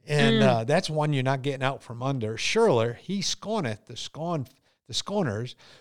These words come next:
Speaker 1: but he giveth grace unto the lowly." Once again, you're humble, you're trusting God, you're believing in God. This whole proverb in context, once again, it's about trusting in the Lord. It's about humility. It's,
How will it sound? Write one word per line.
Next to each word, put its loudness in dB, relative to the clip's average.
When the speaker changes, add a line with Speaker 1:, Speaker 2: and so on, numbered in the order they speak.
Speaker 1:
but -2
he 2
giveth 0
grace 0
unto -2
the -4
lowly." 4
Once 2
again, -2
you're -8
humble, -4
you're -12
trusting -4
God, -6
you're -12
believing 2
in -6
God. -6
This 0
whole 2
proverb 0
in 2
context, -2
once -2
again, -2
it's -6
about -4
trusting -2
in -8
the -8
Lord. -2
It's -8
about -8
humility. -2
It's, -6